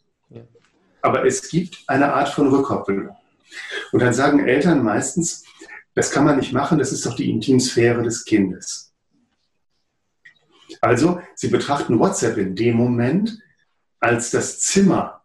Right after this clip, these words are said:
Speaker 2: des Kindes, in
Speaker 1: Ja.
Speaker 2: das es sich zurückziehen kann und machen, was es will. Das ist falsch. Vom Konstrukt her ist das falsch. Ein WhatsApp-Chat, vor allem wenn er größer ist, ein Klassenchat,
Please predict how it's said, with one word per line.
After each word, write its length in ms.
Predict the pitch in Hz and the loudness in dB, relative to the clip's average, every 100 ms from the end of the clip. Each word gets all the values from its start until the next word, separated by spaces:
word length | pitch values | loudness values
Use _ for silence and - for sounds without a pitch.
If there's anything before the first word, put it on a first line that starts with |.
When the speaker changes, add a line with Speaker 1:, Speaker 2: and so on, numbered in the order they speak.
| - | -12
Speaker 2:
des 200 | 98 - | -12 -8
Kindes, 680 | - 107 131 220 - - _ _ _ - | -2 0 2 0 -2 -14 _ _ _ 0
in 100 | 110 | 0
Speaker 1:
Ja. 60 | |
Speaker 2:
das 160 | 113 117 | 0 -4
es 100 | 135 | -6
sich 180 | - 110 | -6 -6
zurückziehen 640 | - 113 143 - - 156 143 | -4 0 0 0 2 2 2
kann 240 | 131 120 | 0 2
und 140 | 113 | 2
machen, 300 | 98 101 107 | 0 -2 -2
was 180 | 104 98 | -4 -4
es 200 | - - | -6 -4
will. 360 | 104 101 90 - - - - - - | -2 0 -2 -4 -20 -20 -20 -20 -4
Das 260 | 113 - - | -2 -2 0
ist 220 | - - | -2 -2
falsch. 540 | - 165 139 110 - | -2 0 2 0 -4
Vom 220 | - 107 104 | -8 -8 -6
Konstrukt 640 | 113 113 - 180 180 - | -6 -6 -2 -2 -2 -2
her 140 | 98 | 0
ist 180 | 98 - | 0 -2
das 180 | 123 - | -4 -4
falsch. 560 | - 127 104 98 - - - - | -2 -2 -2 -6 -10 -20 -20 -8
Ein 180 | 117 107 | -4 0
WhatsApp-Chat, 720 | 165 196 - 131 - 127 110 | 0 0 -6 -10 -8 -6 -4
vor 160 | 127 139 | -4 -2
allem 140 | 143 | -2
wenn 120 | 131 | 0
er 100 | 113 | 0
größer 440 | 107 131 202 202 101 | 2 4 4 0 -8
ist, 140 | - | -8
ein 140 | 98 98 | -12 -10
Klassenchat, 800 | - 185 - 101 - 160 196 | -6 -6 -4 -8 -6 -8 -10